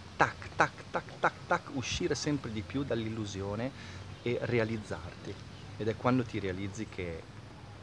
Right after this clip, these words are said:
conquisti, diciamo così, riconquisti il tuo posto, ritrovi il tuo posto e la tua completezza, la tua perfezione, e scopri che sei sempre stato perfetto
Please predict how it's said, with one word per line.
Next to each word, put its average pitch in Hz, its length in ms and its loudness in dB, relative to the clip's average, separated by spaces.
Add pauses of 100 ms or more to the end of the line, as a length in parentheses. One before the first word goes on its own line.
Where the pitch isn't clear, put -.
(1600)
conquisti, - 760 0
diciamo 98 420 -4
così, 101 360 -4
riconquisti 110 800 2
il 135 200 6
tuo 101 140 6
posto, 117 560 8
ritrovi 120 400 8
il 104 140 2
tuo 101 120 0
posto 113 600 8 (460)
e 98 680 10 (640)
la 107 200 4 (100)
tua 113 420 6 (380)
completezza, 107 720 4
la 90 80 -2
tua 92 160 -2
perfezione, 85 760 -6 (240)
e - 80 -2
scopri - 340 2
che 107 120 0
sei 104 180 -2
sempre 110 340 0
stato 85 480 2
perfetto - 800 -8